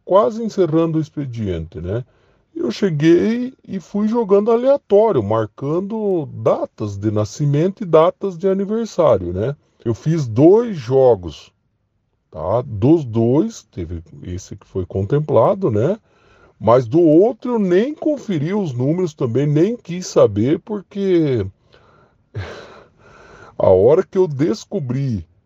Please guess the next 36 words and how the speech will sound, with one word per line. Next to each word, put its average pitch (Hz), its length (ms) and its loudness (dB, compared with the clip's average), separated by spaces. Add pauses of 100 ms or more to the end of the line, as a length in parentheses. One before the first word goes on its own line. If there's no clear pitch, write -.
(580)
que, 110 260 2
devido 107 600 2
ao 165 100 4
não, 147 300 0
eu 127 120 0
não 123 140 -2
dar 113 320 4
ouvido 113 480 -4
pra 113 220 0
ele, 104 160 -2
que - 120 -20
se - 80 -20
eu 123 80 -2
tivesse 131 440 0
jogado 117 580 2
o - 20 -2
número 131 320 0
que 123 220 -10
ele 165 300 2
sugeriu, 127 840 -2
que - 100 -4
era 104 180 2
a 98 40 2
data 95 420 0
de 107 120 -4
aniversário 95 640 -2
dele, 139 560 -6
com 101 160 -4
certeza 104 720 -6 (320)
eu 104 80 -18
teria 85 280 -10
ganhado 98 800 -2 (420)
o, 87 800 -4 (560)
a - 140 -8
bolada, 85 720 0
né? 98 300 -4